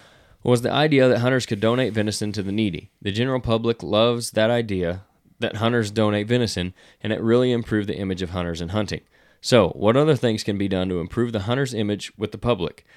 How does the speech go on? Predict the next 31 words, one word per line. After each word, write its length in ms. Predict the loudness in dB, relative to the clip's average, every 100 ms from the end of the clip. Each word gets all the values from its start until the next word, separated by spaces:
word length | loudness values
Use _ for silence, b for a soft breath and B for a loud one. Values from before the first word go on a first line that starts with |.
| b b 0
There 140 | 4
are 40 | 6
already 220 | 4 2
a 20 |
huge 220 | 0 -4
section 380 | 0 -2 -2 -4
of 80 | -6
the 60 |
public 440 | -4 -2 -2 -4 -6
who 100 | -6
use 260 | -2 0 0
the 140 | 0
outdoors, 480 | 0 0 -2 -2 -4
and 180 | -8 -4
some 180 | -2 -2
are 60 |
friends 240 | -2 -2 -2
of 80 |
hunting. 420 | -4 -4 -6 -10 -14
Perhaps 380 | -8 -2 -2 -2
the 80 | -2
biggest 320 | 0 0 -2
group 240 | -2 -2
is 180 | -2 -2
bird 240 | 0 2 2
watchers. 460 | -2 -4 -12 -16 b b b b b
They 80 | -4
spend 240 | 0 0 4
lots 280 | 2 2
of 40 | -2
money 380 | 0 0 -2